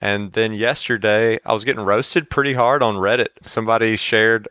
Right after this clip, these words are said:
my blog, and it was talking about saving ninety percent of my income. And everyone just started saying, like, how, what a terrible life I live and how miserable it must be. And so hopefully those who listen to the show know with all these trips and all the things I'm always doing,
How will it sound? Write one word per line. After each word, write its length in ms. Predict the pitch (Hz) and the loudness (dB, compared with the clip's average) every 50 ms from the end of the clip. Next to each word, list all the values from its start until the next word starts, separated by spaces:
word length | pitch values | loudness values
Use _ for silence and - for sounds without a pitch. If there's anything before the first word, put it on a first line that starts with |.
| _ _ | _ _
my 140 | - 104 98 | -2 -2 -2
blog, 400 | 87 - 101 104 113 123 127 113 | 0 0 2 2 2 2 2 0
and 60 | 113 | -4
it 60 | - | -8
was 100 | - - | -8 -4
talking 240 | - 107 104 - - | -2 0 0 0 -2
about 260 | 104 98 95 92 - | -2 0 0 -2 -2
saving 360 | - - 107 107 95 101 95 92 | -2 -2 -2 -2 -2 -4 -4 -2
ninety 260 | 98 101 104 101 101 | -2 -2 -2 -4 -6
percent 360 | - - - - - 110 107 | -12 -14 -10 -6 -4 -4 -4
of 60 | 98 | -2
my 180 | 98 95 95 104 | -2 -2 0 0
income. 500 | 117 117 - 123 120 117 117 117 120 113 - _ _ _ _ _ - | -2 -2 -2 -2 -2 -2 -2 -4 -6 -10 -16 _ _ _ _ _ -4
And 140 | 107 92 | -2 0
everyone 360 | 95 98 101 135 143 156 160 156 | 0 2 2 2 2 0 0 0
just 160 | 160 156 - | -2 -2 0
started 360 | - 151 139 131 127 107 - | 0 0 0 0 0 -4 -6
saying, 300 | - - 110 110 117 117 | -4 -2 0 0 0 0
like, 140 | 107 101 - | -2 -2 -2
how, 140 | - 101 - | -2 -4 -2
what 160 | - 113 110 | -2 -4 -4
a 40 | - | -4
terrible 420 | - - - 110 117 113 113 104 | -4 -2 0 0 0 2 2 2
life 300 | 92 90 95 107 - - | 2 2 2 0 0 0
I 120 | 104 95 | 0 2
live 260 | 90 90 95 95 90 90 | 2 2 0 0 0 0
and 80 | 95 | -2
how 120 | 104 110 104 | -2 -2 -2
miserable 440 | 95 98 110 110 104 98 98 95 | -2 -2 -2 -2 -4 -4 -2 -2
it 80 | 95 - | -2 0
must 240 | 101 101 98 - - | 0 -2 -2 -2 -2
be. 240 | - 110 107 101 95 | 0 0 2 2 0
And 140 | 95 92 | -2 -4
so 300 | - - 92 92 92 87 - _ - - - - - _ _ | -4 -2 0 0 0 0 -4 _ -20 -20 -20 -20 -20 _ _
hopefully 280 | - 156 160 170 185 180 | 0 0 2 2 0 0
those 300 | 151 156 151 151 151 - | 2 2 2 2 2 2
who 100 | 147 131 | 2 4
listen 300 | 120 127 131 - 131 120 | 4 2 2 0 -2 -4
to 60 | 104 | -2
the 40 | 107 | -4
show 380 | - - 120 120 131 127 110 | -2 0 2 2 2 2 2
know 260 | 98 95 107 120 120 104 | 0 0 2 2 2 2
with 120 | 92 90 | 2 0
all 100 | 92 92 | 0 0
these 140 | 95 101 - | 0 -2 -4
trips 400 | - - - - - - - - | -4 -2 -2 -2 -2 -6 -10 -8
and 140 | 98 90 92 | -6 -2 0
all 100 | 98 104 | 0 0
the 60 | 110 | 0
things 220 | - - 120 123 113 | 0 0 -2 0 -2
I'm 100 | 117 110 | 0 2
always 240 | 110 110 107 104 92 | 2 2 2 0 0
doing, 400 | - 120 123 127 131 135 127 | 2 2 4 4 2 2 -2